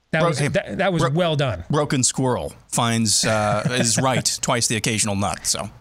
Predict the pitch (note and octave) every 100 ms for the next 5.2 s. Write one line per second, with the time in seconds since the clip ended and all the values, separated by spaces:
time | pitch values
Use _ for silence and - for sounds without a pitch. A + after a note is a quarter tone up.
0 | - D#3 F3 C#4+ D4+ C#4 A#3 - G3+ F3+
1 | E3 C#3 F3 A3+ A#3+ G#3+ G3 F#3 - -
2 | G3+ F3+ D3 D3 C#3+ D3+ - F3 F#3+ E3
3 | D#3+ F3 - E3+ D#3 D#3 C#3+ D3+ D#3+ D3+
4 | C#3+ D3+ C#3+ C#3+ C3+ B2+ A#2+ D#3+ C#3+ -
5 | E2+